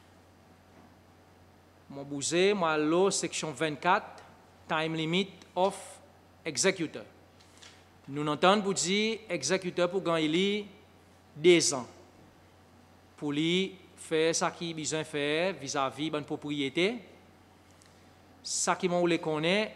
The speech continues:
c'est qui, qui arrive ici de deux ans, il peut faire tout ça là. Lui. Par exemple, nous voyons, il y en a une autre clause, pas en bas. Appointment of executor, nous, because, euh, section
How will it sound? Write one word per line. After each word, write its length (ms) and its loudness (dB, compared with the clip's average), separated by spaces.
c'est 340 -2
qui, 380 -6
qui 100 -2
arrive 400 4
ici 680 2
de 140 0
deux 340 4
ans, 240 0
il 80 -14
peut 180 6
faire 260 2
tout 80 -10
ça 200 0
là. 140 -4
Lui. 120 -14
Par 120 0
exemple, 240 2
nous 80 -2
voyons, 440 0
il 40 -2
y 20 -2
en 100 -4
a 220 -2
une 260 -2
autre 220 -4
clause, 720 0
pas 60 -6
en 180 -4
bas. 360 0
Appointment 400 -16
of 100 -20
executor, 600 -10
nous, 80 -12
because, 640 -8
euh, 260 -8
section 760 -10